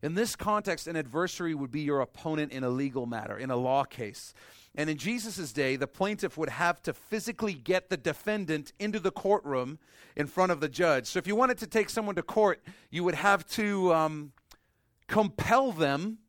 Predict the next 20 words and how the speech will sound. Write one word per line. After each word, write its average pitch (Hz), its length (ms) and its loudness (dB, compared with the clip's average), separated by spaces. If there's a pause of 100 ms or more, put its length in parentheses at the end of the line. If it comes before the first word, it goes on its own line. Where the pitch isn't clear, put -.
(680)
to 185 140 4
join 202 420 2
you 117 400 -4 (100)
in 143 180 -4
the 131 100 -2
courtroom. 113 600 -2 (520)
And 139 80 -8
so 196 120 -2
the 185 100 0
picture - 500 0
here, 151 320 2
Jesus 165 440 -8
is 151 100 -10
saying, 165 220 -4
is 139 200 -4
you 214 200 -4
and 220 80 -2
I 143 360 0 (200)
finding 190 400 0
ourselves 170 360 0